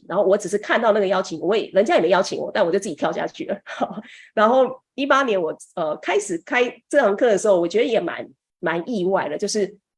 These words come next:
当时来参加我们课程的人，真的是从学生到五十几岁的人都有。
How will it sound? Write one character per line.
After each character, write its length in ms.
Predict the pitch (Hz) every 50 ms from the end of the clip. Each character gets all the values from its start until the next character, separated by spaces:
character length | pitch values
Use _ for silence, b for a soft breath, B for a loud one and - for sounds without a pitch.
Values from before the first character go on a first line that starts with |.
| _ _ _
当 160 | - 302 339
时 100 | 330 285
来 120 | 220 190 196
参 160 | 233 220 214
加 100 | 226 214
我 60 | 180
们 80 | 151 160
课 160 | - 233 190
程 120 | - 156
的 80 | 139 131
人， 80 | 143 160
真 140 | 214 226
的 40 | 202
是 60 | 208
从 220 | 208 - 190 151 160
学 220 | - - 156 180
生 280 | - - 226 233 262 - _ _ _ _ _ _ _ _ _
到 340 | - 240 208 - - - _ _ -
五 100 | 196 202
十 120 | - 294
几 160 | 294 - 165
岁 200 | 156 - 202 180
的 100 | - -
人 140 | - - 131
都 180 | 131 147 156 147
有。 180 | 127 - -